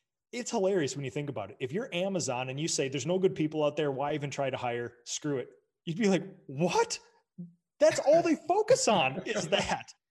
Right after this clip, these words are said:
Speaker 1: It's, we're problem solvers. If you stop problem solving, go work for somebody else. Like, this is what we do, man. This gives us energy. <laughs>
Speaker 2: Yeah, yeah, that's great, man. Um, okay, how do you,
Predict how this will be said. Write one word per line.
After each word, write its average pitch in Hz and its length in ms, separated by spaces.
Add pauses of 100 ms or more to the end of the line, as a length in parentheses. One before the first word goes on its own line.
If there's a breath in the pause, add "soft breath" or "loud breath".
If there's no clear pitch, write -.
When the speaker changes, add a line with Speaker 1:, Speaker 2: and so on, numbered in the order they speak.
(200)
Speaker 1:
It's, - 240
we're 302 220
problem 381 480
solvers. 180 500
If 220 160
you 349 220
stop - 580
problem 320 420
solving, 208 460
go 302 120
work 349 220
for 330 120
somebody 311 360
else. 392 380
Like, 202 140
this 320 180
is 294 100
what 254 320
we 277 140
do, 285 340
man. 135 300
This 240 200
gives 330 240
us 302 200
energy. 254 640 (220)
<laughs> - 240
Speaker 2:
Yeah, 127 260 (340)
yeah, 131 360 (280)
that's 131 160
great, 120 400
man. 117 220 (640)
Um, 139 540 (1200 soft breath)
okay, 190 160
how 185 220
do 254 60
you, 226 440